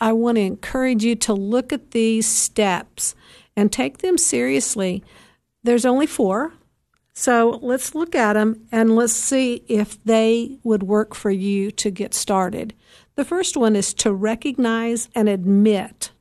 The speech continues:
that you have a problem. The role of confession and breaking the power of the secret is important. Um, I know for myself, um,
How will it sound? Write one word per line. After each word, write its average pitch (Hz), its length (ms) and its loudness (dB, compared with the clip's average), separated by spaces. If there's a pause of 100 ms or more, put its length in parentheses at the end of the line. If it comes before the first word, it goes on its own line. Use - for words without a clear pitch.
(480)
that 226 120 0
you 220 120 2
have 226 160 2
a 240 40 -4
problem. 240 600 -2 (960)
The 220 100 0
role 240 340 2
of 285 140 -4
confession 254 720 -2
and 202 260 -2
breaking 226 440 -2
the 220 80 0
power 220 440 -2
of 208 260 -6
the 214 60 -4
secret 240 720 -4 (380)
is 226 180 2
important. 226 760 -2 (640)
Um, 196 420 -2
I 226 180 2
know 226 400 4
for 233 220 -2
myself, 202 920 -2 (540)
um, 190 420 -2